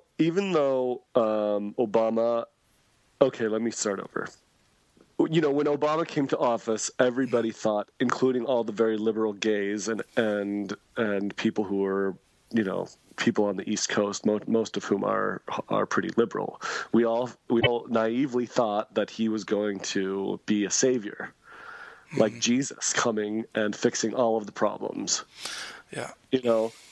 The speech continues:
Speaker 1: and he hasn't done that. And so everyone is a little bit disillusioned with him
Speaker 2: Mm.
Speaker 1: 'cause he hasn't,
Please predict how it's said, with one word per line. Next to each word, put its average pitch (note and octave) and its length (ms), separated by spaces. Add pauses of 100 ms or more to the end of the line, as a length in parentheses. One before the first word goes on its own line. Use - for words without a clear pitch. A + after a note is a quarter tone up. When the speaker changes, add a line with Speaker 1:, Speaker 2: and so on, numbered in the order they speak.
Speaker 1:
and C3 480
he D3+ 180
hasn't A#2 380
done C3 280
that. - 420 (200)
And C3+ 160
so G#2+ 600 (120)
everyone A#2 380
is G#2+ 120
a A#2 40
little A#2 200
bit G2 220
disillusioned A2+ 680
with - 180
him - 220 (320)
Speaker 2:
Mm. C3 240
Speaker 1:
'cause B2+ 200
he - 160
hasn't, A2+ 540